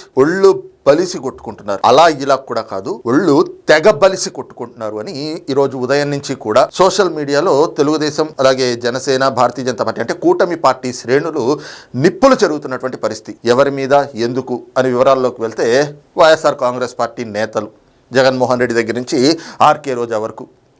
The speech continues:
వీళ్ళు మాట్లాడేటువంటి మాటలు, వాళ్ళు చేస్తున్నటువంటి ప్రకటనలు చూసి నిజంగా మండిపడతా ఉన్నారు. జగన్మోహన్ రెడ్డి నోరు అది మనకు తెలిసిందే. ఇక ఆర్కే రోజా గారి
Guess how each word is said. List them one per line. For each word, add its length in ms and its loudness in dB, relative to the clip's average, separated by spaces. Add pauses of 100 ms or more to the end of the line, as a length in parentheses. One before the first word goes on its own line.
(180)
వీళ్ళు 180 6 (120)
మాట్లాడేటువంటి 760 0 (140)
మాటలు, 380 0 (640)
వాళ్ళు 260 8
చేస్తున్నటువంటి 540 -8 (120)
ప్రకటనలు 540 -8
చూసి 240 -14 (460)
నిజంగా 220 4 (140)
మండిపడతా 600 2
ఉన్నారు. 280 -6
జగన్మోహన్ 500 2
రెడ్డి 220 -2
నోరు 280 4
అది 140 0
మనకు 280 -2
తెలిసిందే. 380 -4 (420)
ఇక 80 2 (160)
ఆర్కే 300 2 (100)
రోజా 220 2 (100)
గారి 220 0